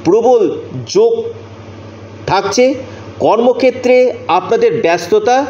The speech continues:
আগামীকাল লক্ষ্য করা যাচ্ছে। আপনাদের যে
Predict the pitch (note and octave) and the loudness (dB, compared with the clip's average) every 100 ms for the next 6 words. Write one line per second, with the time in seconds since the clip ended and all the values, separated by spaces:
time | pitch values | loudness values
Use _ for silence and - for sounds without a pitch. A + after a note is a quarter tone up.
0 | - C#3 D#3 F#3+ G3 A#3+ G#3+ E3 E3+ F#3 | -4 -2 0 2 2 2 4 2 2 0
1 | E3 F3+ B3 D#4+ - - - A#2 D#3 C#3+ | 2 2 2 0 -10 -14 -14 -2 -2 -2
2 | C#3+ D#3 C#3 A#2 - - - - - - | -2 0 2 0 -4 -12 -14 -14 -14 -6
3 | D3 - G3 B3+ C4 A3 B3+ | 0 0 2 2 2 2 2